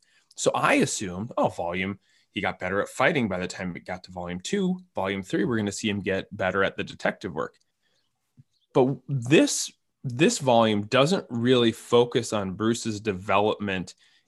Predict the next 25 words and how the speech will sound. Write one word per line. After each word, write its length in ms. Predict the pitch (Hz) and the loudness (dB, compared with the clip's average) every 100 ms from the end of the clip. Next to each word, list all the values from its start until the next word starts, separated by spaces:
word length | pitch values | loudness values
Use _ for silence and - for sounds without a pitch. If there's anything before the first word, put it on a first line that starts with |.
| - | 0
in 140 | 117 | 0
his 300 | 95 107 95 | 2 -2 -4
skill 500 | - - - 147 220 | -6 -6 0 2 2
set 400 | 196 - 85 - - | 2 0 0 0 -2
as 240 | 90 87 | -2 -4
Batman. 680 | 92 82 76 80 76 80 120 _ _ _ _ _ | -2 0 0 -4 -6 -6 -8 _ _ _ _ _
There's 160 | 127 120 | 0 4
a 60 | 117 | 6
lot 200 | 123 135 | 6 6
more 180 | 127 | 4
focus, 520 | 120 113 104 113 110 110 | 4 2 2 2 0 -2
and 100 | 101 | -2
we 80 | |
can 320 | 101 101 92 - | -2 -2 -4 -6
save 280 | - 107 | 0 0
some 140 | - 104 | 2 -2
of 60 | |
the 60 | 95 | -2
details 440 | 98 95 98 92 - | -2 -2 0 -2 -2
for 180 | 98 | -4
later, 480 | 92 104 104 85 80 - _ _ _ - | 0 2 2 0 -4 -10 _ _ _ -2
on 160 | 101 | -2
his 380 | 98 - 127 113 | -2 0 0 0
development 720 | - 107 98 104 - 104 101 - - | 0 0 4 4 4 0 -6 -6 -2
as 420 | 98 95 90 - | 0 2 0 -8